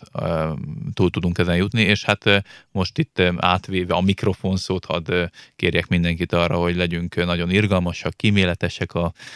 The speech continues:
az egészségügyben dolgozókkal, és támogassuk őket, ne veszély-, ne sodorjuk őket se veszélyben, mert ők,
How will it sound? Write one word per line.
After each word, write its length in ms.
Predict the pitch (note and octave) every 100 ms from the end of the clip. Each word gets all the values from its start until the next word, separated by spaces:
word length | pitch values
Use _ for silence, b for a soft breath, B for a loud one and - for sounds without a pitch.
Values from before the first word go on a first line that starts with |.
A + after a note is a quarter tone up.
| B
az 320 | - F2 E2 E2+
egészségügyben 760 | F#2 F#2 - F2+ F#2 F2+ F#2
dolgozókkal, 760 | F2+ F2+ F2+ F2+ F2+ E2+ - E2+
és 140 | F2
támogassuk 680 | - F#2+ F#2 F2+ E2 - E2+
őket, 360 | E2+ - D2+ -
ne 100 | F#2+
veszély-, 340 | F#2 - F#2
ne 120 | F#2+
sodorjuk 540 | F#2+ G2 F2+ F2+ F2+ G2
őket 260 | F#2+ F#2+
se 140 | - F#2+
veszélyben, 500 | F#2 - F2+ F2 F2
mert 160 | F2
ők, 200 | F#2 F2